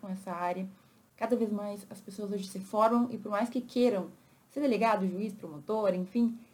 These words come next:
elas ganham muito quando elas têm experiência, mesmo na faculdade, na questão da pesquisa, na questão da escrita, na questão de aprofundar conteúdos, conseguir expressar os conteúdos, conseguir compartilhar com as pessoas,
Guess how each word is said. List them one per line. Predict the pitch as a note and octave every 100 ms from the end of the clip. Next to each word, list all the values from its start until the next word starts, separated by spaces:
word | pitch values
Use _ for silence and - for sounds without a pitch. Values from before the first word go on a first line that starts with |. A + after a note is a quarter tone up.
| _ _
elas | F3+ G3 G#3 G#3 G3+
ganham | F#3+ G3+ B3 C4 B3
muito | G#3+ A3 A#3 A#3+
quando | A3
elas | G#3 G3+
têm | - A3+
experiência, | A#3 - G3+ G3+ G#3 - A#3
mesmo | G#3+ B3+ C#4+ C#4
na | B3+ B3
faculdade, | B3+ - G3+ F3+ F#3+ G3 F#3+
na | G3
questão | G3 - G3
da | F#3+
pesquisa, | F#3+ G3+ - - A3+ A3+ A3
na | G#3 G3
questão | G3 G3+
da | G3+
escrita, | G3+ - - - G3 F#3+ - - - _ _ _
na | F#3
questão | G3 F#3+ G3+
de | G3+
aprofundar | G3+ F#3 - F#3 E3+ F3+ F#3 F#3+
conteúdos, | F#3 F#3+ F3+ F3+ E3 F3
conseguir | - F#3 F#3 F#3 F3+ G3 - _ -
expressar | F#3+ - F3+ - F#3+ F#3
os | G3
conteúdos, | - F#3 F3 F3 F#3
conseguir | - F3 E3+ -
compartilhar | G3 F#3+ G3 F#3+ - F#3+ F3+ F3+ G3 G3
com | G3+
as | F#3+
pessoas, | - G#3 - - -